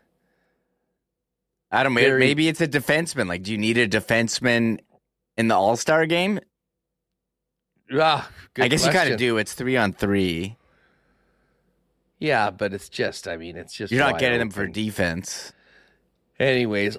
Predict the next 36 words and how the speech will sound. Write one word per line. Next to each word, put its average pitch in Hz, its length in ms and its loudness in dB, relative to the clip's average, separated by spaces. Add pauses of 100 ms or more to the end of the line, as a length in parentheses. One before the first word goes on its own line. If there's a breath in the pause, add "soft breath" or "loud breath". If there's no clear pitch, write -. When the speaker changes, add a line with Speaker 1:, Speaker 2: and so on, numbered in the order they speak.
Speaker 2:
all 185 300 4
of 180 80 -2
the 160 100 2
picks, 147 480 -2
first 185 440 -2
overall 160 400 2
pick, 143 360 -2
last 135 460 0
overall 120 400 0
pick, 113 440 -2
all 131 260 4
up 123 140 -2
there 120 220 2
at 104 80 -2
Speaker 1:
Like, 101 180 2
Speaker 2:
Coolbet. 95 400 0 (840)
I 123 140 0
mean, 131 460 0 (300 soft breath)
Speaker 1:
some 160 280 2
of 269 60 2
these 339 180 0
are 220 100 2
such 151 340 0
high 147 240 2
odds. 117 300 2
Like, 101 120 -6
you 107 100 -8
think 160 160 -6
it's 269 140 -4
worth 110 460 2 (800)
doing, 113 440 4
like, 98 180 0
a 85 100 -2
couple, 107 480 0
like, 95 200 0
small 95 720 0